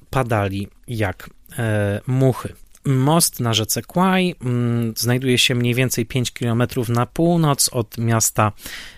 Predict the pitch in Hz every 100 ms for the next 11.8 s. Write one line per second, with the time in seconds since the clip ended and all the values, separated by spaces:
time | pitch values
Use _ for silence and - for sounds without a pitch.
0 | - - - 143 135 - 123 110 101 101
1 | 107 156 165 196 233 - - 120 117 -
2 | 110 110 - 110 - - 123 127 - 110
3 | 98 - - 123 123 139 131 - 104 -
4 | 110 104 104 - - - - - - 110
5 | 101 - 127 151 151 156 - - 127 123
6 | 123 120 127 127 135 135 139 190 220 -
7 | 190 208 220 - 139 147 175 - 156 -
8 | - 156 170 165 151 131 123 131 127 127
9 | - 143 139 127 123 - 113 120 117 113
10 | 127 123 117 117 117 - 175 156 - 117
11 | 110 - - 127 113 120 127